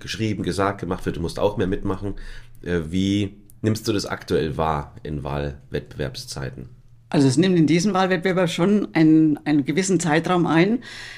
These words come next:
Speaker 2: Ich beschäftige mich damit. Ich stelle ja selber, poste ja selber, was ich tagsüber mache, beziehungsweise welche Arbeit, welche Arbeit ich ausgeführt habe. Und für mich ist ja wichtig, dass ich Informationen von meiner Arbeit gegen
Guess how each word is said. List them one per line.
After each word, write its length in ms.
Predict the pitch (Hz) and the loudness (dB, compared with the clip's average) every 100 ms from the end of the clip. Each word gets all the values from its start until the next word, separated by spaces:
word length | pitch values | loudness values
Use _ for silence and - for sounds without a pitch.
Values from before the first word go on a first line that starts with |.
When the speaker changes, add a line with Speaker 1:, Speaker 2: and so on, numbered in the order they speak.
| - | -10
Speaker 2:
Ich 140 | 165 | -6
beschäftige 480 | - 160 262 - 226 | -2 2 2 2 2
mich 160 | 226 214 | 2 0
damit. 460 | 214 220 220 - - | -2 -2 -2 -6 -4
Ich 360 | 156 - 147 | -4 -4 -8
stelle 240 | - 160 147 | -2 2 4
ja 140 | 143 | 2
selber, 540 | 139 156 175 196 190 190 - - - | 2 0 2 0 -2 -8 -18 -20 -4
poste 320 | 180 170 165 | 0 0 2
ja 140 | 139 | 0
selber, 500 | 131 165 170 185 180 - - - - | 2 2 2 0 -2 -6 -18 -14 -6
was 160 | 151 | -4
ich 120 | 151 | -4
tagsüber 440 | - 143 - 139 139 | -2 -2 -2 0 2
mache, 260 | 160 170 | 2 2
beziehungsweise 680 | 180 165 170 156 151 143 143 | 0 0 2 0 0 -2 -2
welche 240 | 143 139 - | -4 -4 -2
Arbeit, 500 | 156 165 170 165 - - - - | 0 2 2 2 -4 -16 -18 -6
welche 300 | 143 135 151 | -2 0 0
Arbeit 240 | 160 170 | 0 0
ich 180 | 165 165 | -2 -4
ausgeführt 540 | 160 - 170 170 160 | -4 -4 -4 -2 -2
habe. 300 | 175 156 151 | 0 0 0
Und 200 | 147 156 | 0 0
für 80 | 170 | 2
mich 160 | 160 190 | 0 0
ist 140 | 190 | 0
ja 100 | 160 | 0
wichtig, 300 | 165 175 185 | 0 -2 -4
dass 180 | - 165 | -2 -2
ich 160 | 156 - | -2 -4
Informationen 880 | - 190 190 160 151 - 175 185 180 | 0 2 4 2 2 0 0 2 2
von 160 | 170 147 | 2 2
meiner 260 | 147 139 | 2 0
Arbeit 460 | 131 160 160 135 - | 0 2 2 0 -2
gegen 320 | 147 143 - | 0 0 -2